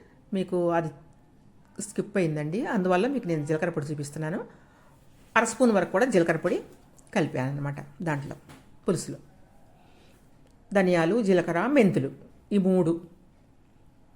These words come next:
వేయించిందనమాట అది. ఇప్పుడైతే మనకు చేపల కూర సిమ్లో పెట్టి కొంచెం ఒక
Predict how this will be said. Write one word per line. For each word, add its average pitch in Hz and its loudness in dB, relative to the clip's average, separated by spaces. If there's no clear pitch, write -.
వేయించిందనమాట 170 2
అది. 139 -12
ఇప్పుడైతే 170 -2
మనకు 170 -2
చేపల 165 0
కూర 165 -2
సిమ్లో 185 2
పెట్టి 165 -4
కొంచెం 175 -4
ఒక 165 -12